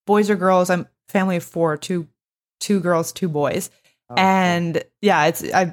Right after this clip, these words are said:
Speaker 1: ha-, love having a lot of siblings. Um, and it was, it was cool because they really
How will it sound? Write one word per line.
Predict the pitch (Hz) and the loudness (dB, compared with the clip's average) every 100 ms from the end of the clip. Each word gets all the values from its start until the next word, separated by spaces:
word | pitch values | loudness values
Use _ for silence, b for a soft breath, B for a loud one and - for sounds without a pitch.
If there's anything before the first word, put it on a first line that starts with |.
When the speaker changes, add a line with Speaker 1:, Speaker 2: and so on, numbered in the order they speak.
| - | -2
Speaker 1:
ha-, | 175 | -2
love | 175 170 165 | 0 -2 -2
having | 165 156 | -4 -6
a | 151 | -4
lot | 147 | -6
of | 170 | -6
siblings. | - 113 185 208 - | -6 -6 -8 -6 0
Um, | 185 175 160 160 - | 2 4 2 -2 -6
and | - 190 190 185 175 175 170 _ _ _ _ _ _ _ - | -2 2 2 2 0 -2 -4 _ _ _ _ _ _ _ 0
it | |
was, | 220 214 - - | 2 2 -2 -4
it | 220 | 0
was | 214 | 0
cool | 214 - 302 285 | -2 -4 0 0
because | 214 - 214 190 165 | -2 0 0 0 0
they | 196 196 | 0 0
really | 185 214 226 214 190 | 2 2 2 0 -2